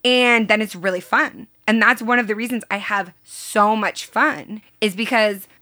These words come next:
I really see my only job is showing up and just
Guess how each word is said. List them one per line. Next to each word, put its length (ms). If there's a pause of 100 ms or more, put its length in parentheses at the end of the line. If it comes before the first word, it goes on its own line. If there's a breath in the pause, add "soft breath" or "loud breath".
I 160
really 400
see 300
my 360
only 260
job 420
is 80
showing 460
up 340 (320)
and 200
just 400